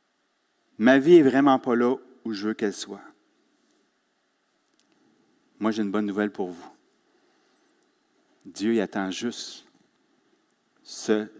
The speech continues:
déclic-là. Si tu réalises que tu n'es pas là où tu veux, Dieu, il est content parce qu'il veut agir avec toi, il veut t'accompagner, il veut transformer toute ta vie. Il veut transformer toutes les parties de ton cœur.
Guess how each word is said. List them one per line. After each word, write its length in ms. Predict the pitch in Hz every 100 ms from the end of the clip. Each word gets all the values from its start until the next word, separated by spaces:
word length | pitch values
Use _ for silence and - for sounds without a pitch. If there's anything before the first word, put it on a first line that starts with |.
| -
déclic-là. 720 | 104 113 - 110 - 113 - - _ _ _ _
Si 220 | - 135
tu 140 | -
réalises 840 | 107 90 135 135 120 120 104 90 - - _
que 80 | 98
tu 120 | -
n'es 20 |
pas 180 | 95 98
là 220 | 95 117
où 100 | 147
tu 180 | 123 -
veux, 260 | 107 95 110 _ _ _ _ _ _ _ _ _
Dieu, 140 | - 107
il 60 | 98
est 140 | -
content 380 | 95 90 - 107 - _ _ _ _ _ _
parce 160 | - -
qu'il 120 | 95
veut 180 | 104 104
agir 400 | 92 85 113 107
avec 260 | 92 90
toi, 260 | - 104 98 - _ _
il 100 | 95
veut 160 | 87 113
t'accompagner, 720 | 104 - 101 98 95 104 104 - _
il 100 | 101
veut 100 | 101
transformer 760 | - - 120 117 - 98 98 101
toute 240 | - -
ta 80 | 104
vie. 320 | 90 - - _ _ _ - -
Il 80 | 104
veut 140 | 117
transformer 500 | - 123 120 127 120
toutes 240 | 127 156 151
les 80 | 135
parties 300 | 135 - -
de 40 |
ton 180 | 127 110
cœur. 640 | - 107 107 90 80 -